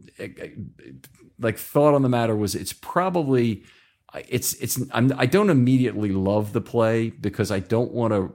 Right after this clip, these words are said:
make a large bet in game win probability for a relatively small amount of win probability that you gain. And I'm gonna give you the figures on those in a second from the Bud Baldwin bot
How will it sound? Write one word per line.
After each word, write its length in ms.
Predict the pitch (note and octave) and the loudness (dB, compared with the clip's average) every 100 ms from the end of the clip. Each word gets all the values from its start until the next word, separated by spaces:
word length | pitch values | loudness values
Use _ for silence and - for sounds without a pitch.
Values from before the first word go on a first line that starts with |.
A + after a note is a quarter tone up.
| - | -2
make 460 | G2+ G2+ G2 - - | 0 0 -2 -6 -6
a 400 | F#2 F2+ F2 E2+ _ _ - | -2 0 -2 -4 _ _ -6
large 720 | G2 G#2+ C3+ E3 D#3 - - - | -2 0 2 0 -2 -6 -10 -16
bet 640 | F2 D#2+ A2+ G2+ E2+ - _ _ | -14 -4 0 0 -2 -8 _ _
in 280 | F#2+ F2+ - | -4 -4 -4
game 600 | G2+ G#2+ B2 C#3 C3+ G#2+ | -4 -2 0 -2 -2 -4
win 280 | G#2+ G#2+ G2 | -2 -2 -4
probability 880 | F#2 E2+ D#2 E2 D2+ C#2 D#2+ - _ _ _ _ _ _ _ | -4 -4 -4 -6 -6 -8 -10 -14 _ _ _ _ _ _ _
for 540 | - A#2+ A2 A2+ - - | -6 0 2 2 0 -2
a 100 | F#2+ | -2
relatively 800 | F#2+ A2 A#2+ A#2+ - A2+ G#2 G2 | 0 2 2 0 -2 -2 -2 -2
small 840 | - A2+ G#2+ A2 A2+ A2+ A2 A2 _ _ | -4 -4 -2 -2 -2 -2 -4 -10 _ _
amount 580 | F#2 F#2+ G#2 D3+ C#3 - - _ | -4 0 2 2 0 -4 -14 _
of 120 | F#2 F#2 | -6 -2
win 260 | G2 F#2+ | -2 -2
probability 520 | G2+ F#2+ E2 F#2 F2 | -2 -2 -2 -2 -2
that 140 | E2+ - | -4 -8
you 80 | D#2 | -8
gain. 480 | E2+ G#2 F2 C2+ | -4 -2 -2 -6
And 100 | - | -8
I'm 80 | F#2+ | -6
gonna 160 | F#2+ G2+ | -4 -2
give 160 | G#2+ | -2
you 60 | G2+ | -4
the 60 | E2+ | -4
figures 360 | G#2 F2 E2+ | -6 -4 -6
on 120 | F2 | -6
those 200 | E2 E2 | -6 -6
in 80 | E2+ | -8
a 60 | D#2+ | -6
second 340 | - E2 D#2+ | -6 -6 -6
from 120 | E2+ | -8
the 60 | E2 | -8
Bud 240 | F2+ E2 | -6 -8
Baldwin 380 | D2+ F#2+ E2 D2+ | -4 -4 -4 -6
bot 320 | D2 C#2+ C#2 | -6 -8 -10